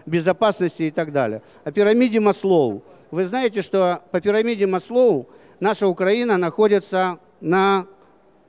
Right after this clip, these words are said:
процессе первичного потребления. Поесть, совокупиться, одеть кое-что, в общем-то, как-то выжить. Вот пока не заполнится вот эта ниша,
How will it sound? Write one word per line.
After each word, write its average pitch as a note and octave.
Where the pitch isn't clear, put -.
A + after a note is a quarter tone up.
процессе G#3+
первичного G#3+
потребления. E3+
Поесть, A#3
совокупиться, G#3+
одеть G#3
кое-что, A3
в F3+
общем-то, A3+
как-то A3
выжить. C3
Вот E3+
пока A#3
не G3
заполнится F#3+
вот F3+
эта F#3+
ниша, F#3